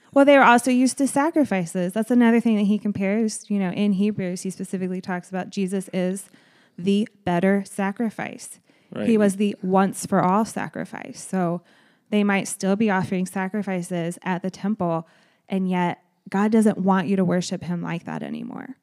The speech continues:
Speaker 1: which also w-, was gonna be a really strange idea, because that's how he had always wanted to be worshiped. And now he has accepted, you know, the sacrifice of his own son.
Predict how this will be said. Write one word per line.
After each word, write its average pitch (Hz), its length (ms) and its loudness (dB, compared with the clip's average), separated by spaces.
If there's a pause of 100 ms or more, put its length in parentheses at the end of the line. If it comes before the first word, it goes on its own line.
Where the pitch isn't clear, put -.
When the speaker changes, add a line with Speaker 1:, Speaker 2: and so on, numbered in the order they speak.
(280)
Speaker 1:
which - 280 -4
also 240 320 0
w-, 185 240 0
was 180 140 -6
gonna 180 220 -2
be 175 140 -6
a 170 80 -2
really 165 240 -4
strange 170 400 -4
idea, - 400 -8 (300)
because 190 240 -2
that's 185 200 -4
how 208 160 -2
he 208 160 -4
had 190 240 0
always 190 360 4
wanted 180 300 0
to 190 80 -8
be 208 120 0
worshiped. 170 600 -4 (720)
And 196 200 0
now 190 220 4
he 208 240 -2
has 185 520 -2 (880)
accepted, 190 760 -2
you 196 120 0
know, 185 100 0
the 180 120 0
sacrifice 185 680 -2
of 170 340 -4 (300)
his 190 180 2
own 175 180 0
son. 170 560 -8